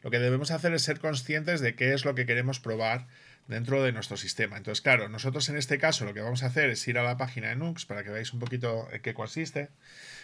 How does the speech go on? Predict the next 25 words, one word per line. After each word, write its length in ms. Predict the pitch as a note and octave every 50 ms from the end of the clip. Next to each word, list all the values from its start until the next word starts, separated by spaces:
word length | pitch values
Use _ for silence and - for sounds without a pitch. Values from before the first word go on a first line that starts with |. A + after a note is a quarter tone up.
| - -
Ves 140 | A#2 A#2 A#2+
que 160 | C3+ C3+ B2+
mientras 320 | B2+ B2+ C3 B2+ B2+ B2
que 60 | -
estamos 260 | - - C3+ C3+ C3+ C3
grabando 340 | C3+ B2+ B2+ B2+ B2+ C3
es-, 100 | B2+ B2
este 300 | C3 F#2 A2+ B2 - B2
vídeo 440 | A#2+ B2+ B2+ B2 B2 A#2 A2 G#2+ - - - - - - - - - _ _
tendríamos, 560 | - B2+ B2 B2+ C3 C3 B2+ B2 B2+ B2+ B2+
pues 160 | - - B2+ B2+
eso, 220 | A#2+ - F#2+ G2
lo 120 | F#2+ G2+
que 80 | G#2 A2
sería 800 | G#2+ - A#2 A#2+ A#2+ A#2+ A#2+ A#2+ A#2 A#2 A#2 A#2 A2+ A2+ A#2 A#2
la 160 | A#2 A2+ A2+
última 300 | A#2 B2 B2+ B2 B2 A#2+
versión, 260 | A#2+ B2 B2 C#3 C3
sería 200 | B2 A#2 A2+ A2
la 80 | A2 A2+
versión 360 | A#2+ A#2+ - C3+ B2+ A#2+ A#2+
Nux 260 | B2 B2 B2 - -
punto 360 | - - A2+ G#2+ A2 A2 G#2+
tres 280 | - A#2+ B2 A#2+ A#2+ B2
punto, 840 | - B2+ A#2 A#2+ A2+ A2+ A2+ A2+ A2+ A2+ A2+ A2+ A2+ A2+ A#2 A#2+ B2